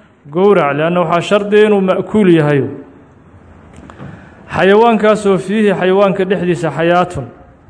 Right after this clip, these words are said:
nolol ay ku sugnayd markaad gowracaysay. Noloshaasoo mustaqiratun, ee sugan. Waxaa kaloo shardi ah xayawaankan markaad gowracaysay,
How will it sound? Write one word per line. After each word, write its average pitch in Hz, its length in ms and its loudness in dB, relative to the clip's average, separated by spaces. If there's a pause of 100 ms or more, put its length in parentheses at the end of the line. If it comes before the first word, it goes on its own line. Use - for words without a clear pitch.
(220)
nolol 190 520 2
ay 170 160 -2
ku 208 160 -6
sugnayd 147 600 -4
markaad 165 380 -2
gowracaysay. 156 640 0 (1120)
Noloshaasoo 202 680 2
mustaqiratun, 185 1120 -2
ee 165 200 0
sugan. 180 540 -2 (1200)
Waxaa 165 220 0
kaloo 220 220 4
shardi 214 340 0
ah 185 120 0
xayawaankan 196 500 2
markaad 196 420 0
gowracaysay, 175 720 0